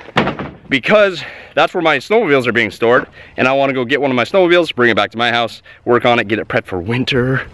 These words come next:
I know you guys are pumped for that, and so am I. That's what we're doing today. I gotta load it by myself because, as you know,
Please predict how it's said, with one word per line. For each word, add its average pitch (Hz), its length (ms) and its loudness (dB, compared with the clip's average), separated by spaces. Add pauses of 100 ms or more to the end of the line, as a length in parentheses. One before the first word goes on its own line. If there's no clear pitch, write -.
(320)
I - 60 -2
know 104 80 4
you 104 80 2
guys 104 160 0
are 95 40 -6
pumped 107 240 -4
for - 60 -10
that, 101 160 -2
and 95 100 -14
so 190 280 0
am 117 120 -2
I. 92 320 -4 (120)
That's 131 180 0
what 190 80 -2
we're 175 80 4
doing 160 240 0
today. 135 240 2
I 139 80 0
gotta 131 140 0
load 135 160 2
it - 20 -6
by 113 120 4
myself 113 340 0
because, - 240 -10
as 98 200 -2
you 98 120 -2
know, 120 640 2